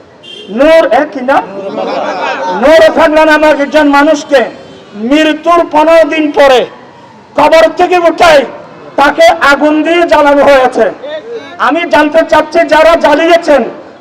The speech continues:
আপনারা কি হিন্দু? নিশ্চয় ওরা হি-, এ, নিশ্চয় ওরা হিন্দু। যারা নিশ্চয় ওরা হিন্দু, কোন মুসলমান লাশ পুড়াতে পারে না। ঠিক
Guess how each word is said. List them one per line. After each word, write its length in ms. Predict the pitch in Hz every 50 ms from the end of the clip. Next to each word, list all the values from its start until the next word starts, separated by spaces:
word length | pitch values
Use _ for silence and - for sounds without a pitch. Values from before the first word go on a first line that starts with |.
| - -
আপনারা 400 | 202 226 226 - - 302 311 311
কি 160 | 302 320 330
হিন্দু? 680 | 302 214 208 254 269 269 277 269 339 381 - 233 - - - - - - - - - - - - - - - - - - - 247 294 349 381 392 392 349 311 311 -
নিশ্চয় 360 | 247 311 302 - - 339 359
ওরা 140 | 330 311 294
হি-, 220 | - 285 - -
এ, 120 | 277 285 277
নিশ্চয় 320 | 269 269 269 - - 359 359
ওরা 100 | 320 320
হিন্দু। 420 | - 285 294 269 254 208 202 180 - - - - 381 381 - - 679 - - - - - 740 719 719 719 - - 294 -
যারা 280 | 269 294 320 330 359
নিশ্চয় 440 | 349 349 339 339 359 359 359 370 370
ওরা 260 | 359 370 370 349 339
হিন্দু, 460 | 359 370 359 349 359 370 349 311 269 320 311 320 320 - 320 330 320 320 - 415 - 311 359 -
কোন 300 | 311 320 349 359 359 359
মুসলমান 600 | 349 349 - - 349 370 359 359 359 359 349 349
লাশ 280 | 349 349 370 370 -
পুড়াতে 400 | - - 370 370 370 - 359 370
পারে 240 | 370 339 349 359 381
না। 160 | 381 392 403 392 381 349 - - - - - 403 415 403 - 415 - - - - - - - 403 392 381
ঠিক 160 | 392 330 359